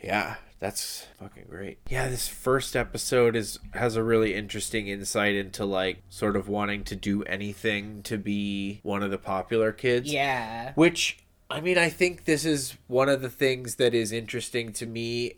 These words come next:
Speaker 1: as, like, an autistic person going back through these shows is, like, that fully doesn't track for me at all.
Speaker 2: No.
Speaker 1: I have, I have never once in my life, I mean, maybe not never, but, like,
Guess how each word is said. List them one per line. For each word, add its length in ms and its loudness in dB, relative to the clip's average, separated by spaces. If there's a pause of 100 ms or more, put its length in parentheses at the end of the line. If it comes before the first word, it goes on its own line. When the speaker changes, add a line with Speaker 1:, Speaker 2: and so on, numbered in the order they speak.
Speaker 1:
as, 360 0
like, 240 2
an 100 -4
autistic 560 -2
person 480 0
going 320 0
back 300 2
through 180 0
these 200 0
shows 540 6
is, 220 -2
like, 460 2 (100)
that 760 4 (220)
fully 560 8
doesn't 260 6
track 300 -2
for 100 -12
me 160 -8
at 60 -12
all. 360 -10
Speaker 2:
No. 180 8
Speaker 1:
I 140 12
have, 280 10 (260)
I 160 8
have 180 8
never 340 12
once 400 6
in 160 0
my 160 6
life, 540 6 (240)
I 100 6
mean, 200 0
maybe 240 8
not 260 6
never, 360 4
but, 160 4
like, 280 4